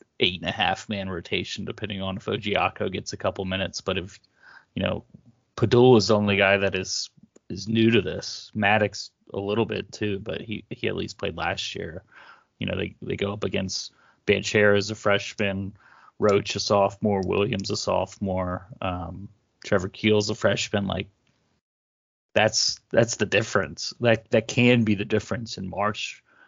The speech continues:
um, between, um, you know, a successful team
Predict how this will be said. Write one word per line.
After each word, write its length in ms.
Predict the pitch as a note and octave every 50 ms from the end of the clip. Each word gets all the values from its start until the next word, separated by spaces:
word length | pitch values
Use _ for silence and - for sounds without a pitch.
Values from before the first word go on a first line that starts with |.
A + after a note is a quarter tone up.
| _ _ _ _ -
um, 500 | - F#2 F2 F2 E2+ F2 D#2+ D#2+ D#2+ - _ _ _ _ _ _ _ _ _ _ _ _ _ _ _ _ _ _ _ _ _ _ _
between, 380 | - G#2 - - A2+ G#2 G2 F#2+
um, 180 | G2 F#2+ F#2+ - _ _ _ _ _ _ _ _ _ -
you 80 | A2 A2
know, 140 | G#2+ F2
a 60 | F2+ -
successful 540 | - - - - - G2+ F#2+ - - G#2
team 480 | F#2 - - G2+ G2+ G#2+ A2+ A2 G#2 G#2